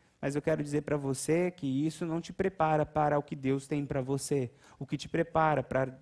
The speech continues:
o que Deus tem para você é a palavra dele. Deus tem coisas para fazer no seu casamento e ainda não fez porque você não abriu esse livro. Deus tem coisas para fazer na vida dos seus filhos e ainda não fez porque você ainda não abriu esse livro, não aprendeu o que precisa fazer com seus filhos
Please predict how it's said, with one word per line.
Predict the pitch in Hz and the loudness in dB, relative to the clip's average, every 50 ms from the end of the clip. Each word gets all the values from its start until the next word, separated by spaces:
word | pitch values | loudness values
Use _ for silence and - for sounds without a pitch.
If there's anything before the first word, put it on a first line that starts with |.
| - | -14
o | - - | -14 -8
que | - - 143 | -6 -4 0
Deus | 135 139 135 | 0 0 0
tem | 147 143 | -2 -2
para | 143 147 139 | -2 -2 0
você | 131 131 127 - - 143 147 143 143 - - - _ _ _ _ | 0 -2 -4 -2 -2 0 -2 -2 -4 -8 -20 -20 _ _ _ _
é | - 139 | -4 -4
a | 135 | -2
palavra | - 190 196 185 170 147 131 123 | -2 -2 -2 -2 -2 0 -2 -2
dele. | 107 107 104 101 104 101 - _ _ _ _ _ _ _ _ _ _ _ _ _ _ _ _ _ _ _ _ 135 | -2 -2 -4 -6 -6 -10 -18 _ _ _ _ _ _ _ _ _ _ _ _ _ _ _ _ _ _ _ _ 0
Deus | 151 160 | 0 2
tem | - 220 | 2 2
coisas | 214 - 190 165 151 | 4 4 4 2 2
para | - 160 151 | 0 0 2
fazer | - - 143 135 147 | 2 2 2 2 0
no | 147 143 | 0 0
seu | - - 135 | -2 -4 -2
casamento | - 143 131 123 131 123 127 139 156 165 156 - | 2 2 2 2 2 0 0 0 0 0 0 0
e | 127 | 0
ainda | 120 135 156 175 180 | 0 0 0 0 0
não | 202 202 | -2 0
fez | - 208 220 226 | 0 0 0 0
porque | - 131 - 226 | -4 -6 -6 -4
você | 202 - - - | -4 -2 -4 -4
não | 190 180 180 | -4 -2 -2
abriu | 175 147 131 127 131 127 | -4 -2 0 0 0 0
esse | 123 - - 123 | 0 -2 -6 -8
livro. | 120 113 117 113 110 113 - _ - - - - - | -6 -4 -6 -6 -6 -12 -18 _ -20 -20 -20 -6 -4
Deus | 147 151 | -2 0
tem | - 190 | 0 0
coisas | 170 - 190 180 165 | 0 0 0 0 0
para | - 180 | -4 -8
fazer | 165 - 156 143 151 160 | -2 -2 -2 0 0 0
na | 156 | -2
vida | 139 143 156 151 147 | 0 -2 -2 -2 -2
dos | 139 131 | -4 -4
seus | - 143 127 - | -4 -6 -4 -4
filhos | - 170 151 127 127 | -4 -4 -4 -2 0
e | 127 | 0
ainda | 135 139 156 | 0 0 0
não | 165 185 185 | -2 -2 0
fez | 190 208 214 | 0 0 0
porque | - 247 214 - 220 | -2 -6 -6 -4 -6
você | 196 196 - 196 | -6 -4 -6 -6
ainda | 175 165 147 131 | -6 -4 -4 -2
não | 117 120 123 143 185 226 262 | -2 -2 0 2 2 4 4
abriu | 254 202 196 226 220 | 2 4 4 4 4
esse | 208 - - | 4 2 0
livro, | 160 190 196 160 147 | -2 -2 -2 -2 -2
não | 160 170 | -2 -2
aprendeu | 185 180 - 247 220 196 214 | -2 -2 -2 0 2 2 2
o | 208 | 2
que | - 214 | 0 -4
precisa | - - 214 202 - 202 196 190 | -2 -2 -2 -2 0 -2 -2 -2
fazer | 190 - 175 160 151 175 180 | 2 2 0 2 2 0 0
com | - 196 180 | 0 -2 -4
seus | 170 170 151 147 - | -2 -4 -6 -6 -4
filhos | 160 165 175 196 202 - | -6 -6 -6 -6 -8 -10